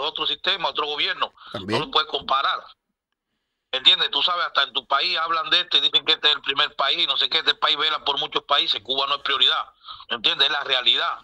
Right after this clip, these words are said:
Speaker 2: Claro.
Speaker 1: Entonces, eh, u-, uno es como tú dices, si se levanta y tú tienes todo, ¿para qué tú tienes que estar trayendo estrés a tu vida y no sé qué, si con los biles tú tienes?
Speaker 2: Eh,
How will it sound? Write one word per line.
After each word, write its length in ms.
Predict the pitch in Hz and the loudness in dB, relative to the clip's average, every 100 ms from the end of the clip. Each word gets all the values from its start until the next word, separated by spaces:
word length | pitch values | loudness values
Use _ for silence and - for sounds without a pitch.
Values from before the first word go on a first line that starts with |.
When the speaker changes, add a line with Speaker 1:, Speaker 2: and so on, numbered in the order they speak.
| _ _ _ _ _ | _ _ _ _ _
Speaker 2:
Claro. 400 | - 110 110 165 _ _ _ _ _ _ - | -6 -4 -4 -8 _ _ _ _ _ _ -6
Speaker 1:
Entonces, 600 | 127 120 165 185 170 - _ - _ _ _ - | -6 -4 -6 -2 -2 -4 _ -20 _ _ _ -2
eh, 280 | 131 139 - | 0 0 -2
u-, 200 | 147 - 226 | -2 -2 0
uno 180 | 208 208 | 0 -2
es 60 | |
como 200 | 202 180 | -2 0
tú 60 | - | 2
dices, 200 | 170 156 | 2 0
si 80 | 139 | -2
se 80 | 143 | 0
levanta 400 | 156 185 175 131 | 0 -2 0 -2
y 60 | |
tú 120 | - 170 | 0 2
tienes 300 | - - - | 2 2 -2
todo, 340 | 202 180 135 - - - - - | -2 -2 -6 -12 -12 -12 -14 -10
¿para 160 | - 131 | -4 -2
qué 140 | 285 | -2
tú 120 | 294 262 | -2 0
tienes 200 | 240 214 | 2 2
que 40 | |
estar 160 | 214 220 | -2 0
trayendo 320 | 202 196 180 | 0 0 -4
estrés 280 | - 185 190 | -2 -2 -2
a 80 | |
tu 180 | 180 151 | -2 0
vida 340 | 180 196 165 135 | 0 0 0 0
y 60 | |
no 120 | 135 131 | 0 0
sé 140 | 143 | 0
qué, 160 | - 202 | 0 0
si 100 | - | -2
con 140 | 143 | -2
los 100 | 135 | -2
biles 260 | 160 - - | 0 0 0
tú 140 | 165 | 2
tienes? 340 | - 123 - - _ _ _ _ _ _ _ _ - - - | 4 4 2 -12 _ _ _ _ _ _ _ _ -20 -16 -8
Speaker 2:
Eh, 260 | 98 78 | -8 -8